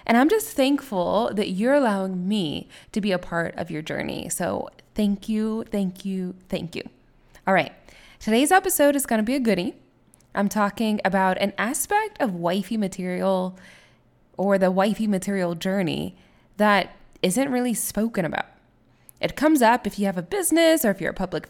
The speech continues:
figure, but it's truly a part of everyone's life, whether we know it or not.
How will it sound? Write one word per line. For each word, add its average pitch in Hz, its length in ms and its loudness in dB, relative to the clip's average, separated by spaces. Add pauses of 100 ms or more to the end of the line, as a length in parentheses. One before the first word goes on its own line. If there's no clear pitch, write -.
(100)
figure, 311 580 4 (420)
but 247 320 0
it's 339 380 -2
truly 415 420 -2
a 392 60 -2
part 285 320 -2
of - 100 -4
everyone's 262 520 0
life, 196 560 0 (100)
whether 208 580 0
we 190 380 -4
know 170 240 -4
it 170 60 -4
or - 20 -6
not. 202 300 0